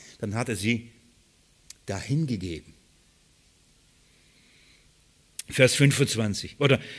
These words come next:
Vers vierundzwanzig, wa-, welche Begierden? In die Unreinheit, ihre Leiber untereinander zu schänden. Jetzt wissen wir noch nicht konkret, wir wissen aber, das heißt, in der Art und Weise,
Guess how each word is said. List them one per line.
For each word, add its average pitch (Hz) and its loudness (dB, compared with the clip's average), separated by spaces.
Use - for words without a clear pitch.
Vers - 2
vierundzwanzig, 147 2
wa-, 156 -2
welche 156 4
Begierden? 143 6
In 135 6
die 120 4
Unreinheit, 202 10
ihre 185 10
Leiber 175 8
untereinander 160 6
zu 151 -4
schänden. 156 -4
Jetzt 147 2
wissen 143 2
wir 165 8
noch 160 4
nicht 160 4
konkret, 143 6
wir 135 4
wissen 160 2
aber, 135 0
das 143 0
heißt, 151 4
in 135 -2
der 143 2
Art 208 2
und 208 2
Weise, 156 2